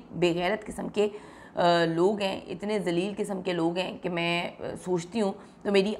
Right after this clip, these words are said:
आंखें जो हैं वो बाहर निकल के आ गई हैं। दूसरी फुटेज देखें, ये लड़की जो है इस बेचारी को ज़मीन पे, ऐसे तो आप किसी जानवर के साथ सलूक नहीं करते, जो सलूक इन लोगों ने इस बच्ची के साथ किया।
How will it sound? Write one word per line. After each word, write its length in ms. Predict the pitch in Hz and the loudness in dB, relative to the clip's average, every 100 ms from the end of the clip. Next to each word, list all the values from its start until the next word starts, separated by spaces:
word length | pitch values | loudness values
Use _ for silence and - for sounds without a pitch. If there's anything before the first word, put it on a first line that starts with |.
| 196 | 4
आंखें 320 | 202 240 254 | 4 2 0
जो 100 | 202 | 2
हैं 120 | 170 | 0
वो 100 | 180 | -2
बाहर 280 | 175 170 175 | -4 -4 -4
निकल 200 | 185 180 | -4 -6
के 160 | - | -6
आ 120 | - 156 | -8 -6
गई 140 | 170 | -6
हैं। 180 | 196 90 | -8 -10
दूसरी 260 | 82 - | -10 -12
फुटेज 320 | 101 - - 180 | -14 -12 -12 -10
देखें, 300 | - - - - - - - - - - - - - - - - - - 101 | -12 -12 -16 -14 -14 -14 -18 -20 -20 -20 -20 -20 -20 -20 -20 -18 -18 -12 -6
ये 120 | - | -2
लड़की 340 | 110 165 - | -2 -4 -8
जो 140 | 104 92 | -6 -6
है 380 | - - - - - - - - - - | -6 -10 -12 -20 -20 -20 -20 -20 -20 -16
इस 80 | - | -14
बेचारी 340 | 208 226 220 | -12 -8 -8
को 160 | 220 247 | -8 -12
ज़मीन 460 | 233 190 190 214 240 | -10 -6 -4 -4 -4
पे, 120 | 277 | -6
ऐसे 420 | 285 - 202 240 | -6 -6 -8 -10
तो 140 | - | -8
आप 140 | 302 - | -8 -6
किसी 280 | - 247 269 | -6 -6 -4
जानवर 340 | 214 165 170 | -6 -4 -8
के 140 | 214 262 | -8 -10
साथ 180 | - - | -10 -10
सलूक 340 | - 226 - - | -8 -8 -8 -10
नहीं 100 | - | -12
करते, 420 | - - - 208 - - - - - | -12 -14 -12 -14 -14 -16 -14 -10 -4
जो 140 | 240 | -4
सलूक 480 | 247 196 208 285 254 | -4 -6 -4 -4 -4
इन 100 | 233 | -4
लोगों 260 | 220 - | -4 -4
ने 80 | 277 | -8
इस 160 | 349 - | -10 -12
बच्ची 280 | - - 311 | -14 -8 -6
के 120 | 330 | -4
साथ 200 | 370 - - - | -6 -8 -10 -8
किया। 160 | 220 | -8